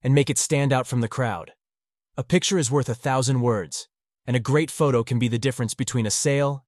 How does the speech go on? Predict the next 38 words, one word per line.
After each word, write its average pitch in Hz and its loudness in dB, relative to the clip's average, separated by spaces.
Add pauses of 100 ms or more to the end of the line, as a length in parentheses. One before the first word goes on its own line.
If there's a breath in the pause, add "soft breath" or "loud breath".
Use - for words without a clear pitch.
and 127 2
a 120 4
miss. 117 0 (680)
When 120 0
it 120 -2
comes 151 0
to 139 -4
writing 120 0
your 110 -2
ad, 101 -6 (320)
be 135 2
honest 120 -2
and 107 -4
clear. 98 -8 (500)
Don't 131 0
oversell 127 -2
your 110 -2
van, 98 -6 (340)
but 113 -6
don't 127 2
undersell 117 -2
it 98 -4
either. 95 -8 (680)
Be 135 2
upfront 135 -2
about 110 -2
any 123 0
issues 104 -4
it 104 -8
may 101 -6
have, 92 -10 (260)
and 113 -4
highlight 117 -2
its 104 -6
strengths. - -8 (560)
Use 131 0
descriptive 120 -4
language, 107 -6